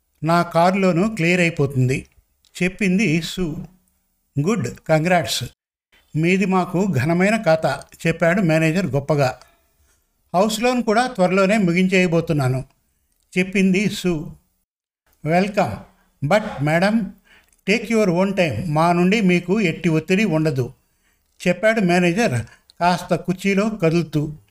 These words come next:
నవ్వింది సూ. "మేడం, మళ్ళీ ఆఫర్ చేస్తున్నాను. మీకు క్రెడిట్ కార్డు చకచకా అందేలా చేస్తాను. తీసుకోండి,"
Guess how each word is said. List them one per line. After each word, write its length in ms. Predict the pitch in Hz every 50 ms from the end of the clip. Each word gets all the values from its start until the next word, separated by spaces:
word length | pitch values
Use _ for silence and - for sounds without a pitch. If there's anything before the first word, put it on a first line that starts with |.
| _ _ _ _ _ _ _ _ _ _ 151
నవ్వింది 560 | 160 175 190 202 208 196 185 185 233 196 147
సూ. 420 | - - - 196 180 147 - - - - _ _ _ _ _ _ _ _ _ _ _ -
"మేడం, 480 | 151 165 185 190 214 170 117 - - - - - - _ -
మళ్ళీ 320 | 151 151 165 185 208 240 226
ఆఫర్ 380 | 196 180 185 226 220 220 -
చేస్తున్నాను. 560 | 180 165 - - 180 151 151 139 123 113 101 - - _ _ _ _ _ _ _ - - 160
మీకు 460 | 180 202 208 202 - 180 214 220 214
క్రెడిట్ 420 | 208 - 170 180 190 190 190 185
కార్డు 400 | 214 220 226 220 220 - - -
చకచకా 320 | 165 180 - 196 185 202 214
అందేలా 380 | 196 180 180 180 185 185 190
చేస్తాను. 640 | 196 190 185 160 143 - - 160 135 123 107 98 - - _ _ _ _ _ _ -
తీసుకోండి," 840 | 175 185 190 190 190 190 190 185 180 165 165 160 160 165 - -